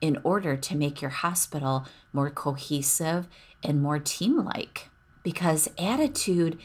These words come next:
is a big part of success. If you brought a baby step positivity to your practice every day, that would start to rub off on the other people that work with you.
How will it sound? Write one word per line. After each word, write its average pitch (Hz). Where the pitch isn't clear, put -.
is 156
a 151
big 180
part 156
of 139
success. -
If -
you 233
brought 160
a 135
baby 165
step -
positivity 139
to 165
your 135
practice -
every 131
day, -
that 165
would 202
start 147
to -
rub 135
off 175
on 143
the 139
other 185
people 147
that -
work 214
with -
you. -